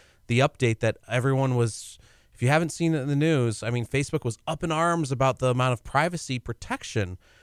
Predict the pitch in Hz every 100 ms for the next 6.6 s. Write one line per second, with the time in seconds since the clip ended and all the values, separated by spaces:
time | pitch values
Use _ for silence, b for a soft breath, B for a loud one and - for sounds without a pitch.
0 | b 131 - 131 151 165 165 - 147 120
1 | 135 156 131 - 170 - - - - _
2 | 135 127 143 139 135 - 143 165 - 135
3 | - 131 - 180 160 123 b b b 104
4 | 196 - 208 170 160 160 156 147 131 -
5 | 127 104 123 170 - 139 135 - 117 -
6 | 107 - 98 104 101 78